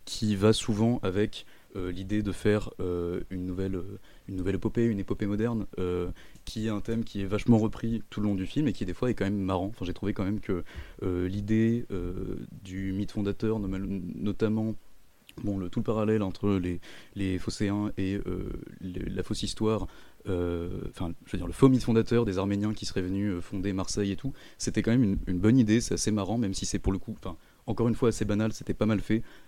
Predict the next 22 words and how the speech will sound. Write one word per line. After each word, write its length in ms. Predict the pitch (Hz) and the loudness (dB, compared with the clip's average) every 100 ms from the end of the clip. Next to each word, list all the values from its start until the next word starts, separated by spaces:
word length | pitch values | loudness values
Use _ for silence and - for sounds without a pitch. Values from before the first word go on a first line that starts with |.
| - - | -20 -8
Malheureusement, 480 | 92 90 90 92 95 - | -4 -2 0 -2 -4 -8
c'est 200 | - 92 | -6 -4
dit 140 | 92 | -4
par, 220 | - 90 | -2 -2
euh, 140 | 95 - - | -2 -4 -8
Stévenin, 420 | - - 90 92 | -10 -6 -4 -4
qui 140 | 95 95 | -4 -6
est 40 | |
toujours 280 | 87 - 95 | -8 -4 0
aussi 300 | 92 - 101 | 0 0 0
mauvais, 320 | 92 92 131 127 | 2 6 6 6
mais, 180 | 92 90 | 2 0
euh, 180 | 90 87 - | -4 -6 -10
<laughs> 240 | - - | -18 -8
mais, 180 | 92 90 | -2 0
euh, 220 | 87 87 87 90 - | 0 -2 -4 -8 -4
mais 120 | 92 | -2
j'ai 120 | 90 | -2
trouvé 180 | - 120 | 2 0
que 60 | - | 2
c'était, 180 | - - - - | -2 -4 -8 -12
c'était, 360 | - - 90 | -12 -6 -6